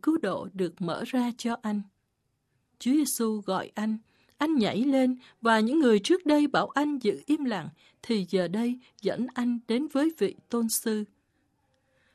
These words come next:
Chúa Giêsu nói chuyện với anh, yêu cầu anh giải bày mong muốn của mình. Điều này rất quan trọng. Và sau đó tiếng kêu trở thành một lời cầu xin, "Xin cho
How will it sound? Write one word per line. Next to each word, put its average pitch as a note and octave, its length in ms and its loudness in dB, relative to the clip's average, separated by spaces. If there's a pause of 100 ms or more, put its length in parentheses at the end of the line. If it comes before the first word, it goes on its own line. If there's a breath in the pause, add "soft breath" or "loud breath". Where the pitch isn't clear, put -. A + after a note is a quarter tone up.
Chúa C4+ 100 0
Giêsu B3+ 420 4
nói B3+ 220 2
chuyện F#3+ 240 -2
với B3 240 -4
anh, A3 240 -2 (320 soft breath)
yêu D#4 200 4
cầu F#3+ 240 0
anh C#4+ 300 -2
giải A3 260 -2
bày F3+ 240 -2
mong C4+ 320 -4
muốn C#4+ 280 2
của - 120 0
mình. G3+ 280 0 (500)
Điều G3 200 -2
này F3 220 -6
rất C#4 200 -4 (100)
quan C4+ 240 -2
trọng. F3 300 -6 (560)
Và A3+ 160 2
sau D4+ 220 2
đó C4 360 2
tiếng E4+ 200 4
kêu D4+ 240 4
trở G3 180 0
thành F#3 300 -4
một E3+ 140 -8
lời F3 320 -2
cầu E3 240 -2
xin, B3 340 -2 (420)
"Xin C#4 380 -2
cho C#4+ 160 0